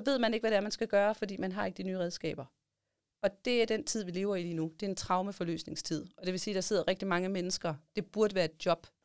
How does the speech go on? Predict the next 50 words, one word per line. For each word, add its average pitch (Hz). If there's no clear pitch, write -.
Altså, 170
det 185
burde 202
være 170
sådan, 170
at 165
man 165
kunne 156
gå 170
ind 165
på 165
LinkedIn 156
og 156
skrive, 160
"I 175
gang 165
med 151
at 143
forløse 151
traume." 151
Og 175
så 180
vil 165
vi 165
bare 147
sige, 151
"Ej, 151
tusind 160
tak. 147
Tak, 170
fordi 160
du 147
tager 160
en 147
for -
teamet." 170
Fordi 196
dem, 202
der 208
gør 196
det 196
nu, 214
de 190
stopper 202
den 139
jo 139
for 175
de 170
efterfølgende 156
generationer, 131